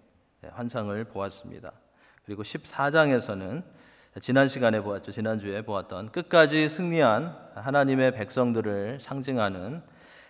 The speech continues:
예, 시온산에서 노래하는, 예, 십사만 사천을 보았고, 아, 이어서 이 땅의 거룩한 자들과, 아, 큰 성 바벨론과 짐승의 표를 받고 우상을 섬기는 자들에게 경고하는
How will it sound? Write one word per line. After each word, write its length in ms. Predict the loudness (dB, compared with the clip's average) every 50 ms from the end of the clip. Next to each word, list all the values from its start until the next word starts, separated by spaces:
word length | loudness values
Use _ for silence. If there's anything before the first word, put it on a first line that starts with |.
| _ _
예, 220 | -18 -16 -16 -16 -16 -16
시온산에서 1000 | -14 -4 -2 0 2 2 2 4 4 4 6 6 4 2 -2 -4 -4 -4 -6 -8 -12 -8
노래하는, 840 | -4 -2 2 2 4 4 6 4 4 2 -2 -4 -6 -8 -10 -12 -14 -18 -20 -18
예, 100 | -18 -16 -16
십사만 640 | -14 -14 -14 -12 -4 -2 -2 0 2 2 0 0
사천을 540 | 0 -2 -4 -6 -4 -4 -4 -2 -2 -2 -4
보았고, 760 | -2 -2 -2 -2 -2 -4 -8 -10 -8 -8 -10 -12 -16 _ _ _ _ _ _ _ _ _ _ _ -14
아, 80 | -10
이어서 720 | -6 -2 0 2 2 0 0 -4 -6 -6 -6 -6 -8 -14 -20 -20 -20 -20 -20 -20 -20 -20 _ _ _ _ _ _ _ _ _ _ _ _
이 80 | -8 0
땅의 540 | 4 4 6 6 6 6 6 6 4 2 2
거룩한 500 | 4 4 6 6 6 6 4 4 4 6
자들과, 840 | 4 4 4 2 0 0 2 2 4 4 2 0 -4 -10 -16 -16 -16
아, 140 | -16 -16 -16
큰 300 | -14 -12 -10 -8 -8 -4
성 280 | 0 0 0 2 0 -4
바벨론과 1200 | -4 -4 -6 -4 -2 -2 -2 0 -2 -2 -4 -6 -6 -6 -6 -4 -4 -6 -8 -10 -16 -20 _ _ _
짐승의 520 | -4 0 0 0 0 2 2 2 2 2
표를 260 | 0 0 -2 0 0
받고 560 | 0 -2 -4 -4 -8 -10 -8 -8 -8 -10 -10 -12
우상을 760 | -12 -4 0 0 2 2 4 2 2 2 0 -2 -4 -6 -10 -14
섬기는 560 | -14 -10 -8 -8 -4 -4 -2 0 2 2 2
자들에게 640 | 0 -2 -2 -2 -4 -6 -6 -8 -8 -10 -10 -10 -12
경고하는 840 | -10 -10 -8 -8 -6 -4 -4 -2 -2 -2 -2 -4 -8 -10 -12 -12 -14